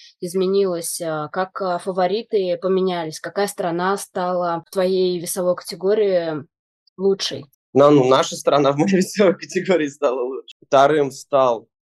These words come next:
Speaker 2: украинец. В, в полуфинале я выиграл казаха.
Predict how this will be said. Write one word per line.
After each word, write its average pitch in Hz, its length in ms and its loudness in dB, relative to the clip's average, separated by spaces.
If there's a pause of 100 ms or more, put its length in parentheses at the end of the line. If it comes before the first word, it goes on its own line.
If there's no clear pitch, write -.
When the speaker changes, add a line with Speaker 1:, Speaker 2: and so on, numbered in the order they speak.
(160)
Speaker 2:
украинец. 147 840 0 (440)
В, 113 580 2
в - 80 -20 (440)
полуфинале 131 580 4
я 120 120 2
выиграл 117 340 -6
казаха. 101 500 -4